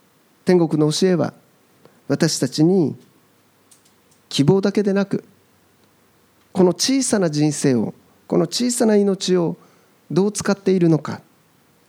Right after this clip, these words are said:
そのことも問いかけてくるわけです。今日は地上の話と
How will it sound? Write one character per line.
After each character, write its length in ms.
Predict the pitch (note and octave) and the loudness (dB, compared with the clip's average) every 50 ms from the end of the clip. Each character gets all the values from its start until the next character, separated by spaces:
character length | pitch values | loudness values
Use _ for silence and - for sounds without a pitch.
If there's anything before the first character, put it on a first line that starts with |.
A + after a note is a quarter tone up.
| _ _ _ _ _ | _ _ _ _ _
そ 140 | - - G3 | -4 0 0
の 60 | G3+ | 0
こ 100 | G#3 B3+ | 0 0
と 120 | A3+ B3 B3 | 0 0 0
も 300 | A#3 G3 C#3+ A#2 G2+ - - _ _ _ _ - | 2 0 0 0 -4 -8 -14 _ _ _ _ -8
問 160 | - C3 C3+ | -2 0 0
い 20 | C#3 | 0
か 140 | - F#3+ F#3 | 0 -2 -2
け 160 | - G3+ F#3+ | 0 -2 -2
て 440 | - - D3 C3 A2+ G2 - - - - | 0 0 0 0 0 -2 -6 -10 -16 -12
く 120 | - - A2+ | -6 -2 0
る 80 | A2 | 0
わ 80 | A2 G#2 | 0 -2
け 100 | - - | -4 -6
で 100 | C#3 - - | -6 -6 -8
す。 200 | - - - - _ _ _ _ _ _ _ _ _ - _ _ _ _ _ _ _ _ _ _ _ - - _ _ _ _ _ _ _ - _ _ _ _ _ _ _ _ _ _ _ _ _ _ - | -10 -12 -16 -18 _ _ _ _ _ _ _ _ _ -20 _ _ _ _ _ _ _ _ _ _ _ -20 -20 _ _ _ _ _ _ _ -20 _ _ _ _ _ _ _ _ _ _ _ _ _ _ 0
今 120 | C#3 B2+ A2+ | 2 2 4
日 20 | |
は 420 | A#2 B2 C3 B2 A2+ G#2 F#2 - - _ _ _ _ _ _ _ _ _ _ _ _ _ _ _ _ _ _ _ _ _ _ _ | 4 2 2 0 0 -2 -4 -6 -10 _ _ _ _ _ _ _ _ _ _ _ _ _ _ _ _ _ _ _ _ _ _ _
地 200 | - - - A#2 | -8 -4 -2 -2
上 280 | G2 A#2 C3 C3 B2+ B2+ | 0 2 2 2 2 2
の 140 | C3 C3 A#2 | 0 0 -2
話 400 | - - B2+ C3 B2+ - - - | -2 -2 -2 -2 -4 -6 -8 -4
と 320 | - F3 F#3 G3 F3+ | -2 0 0 0 -2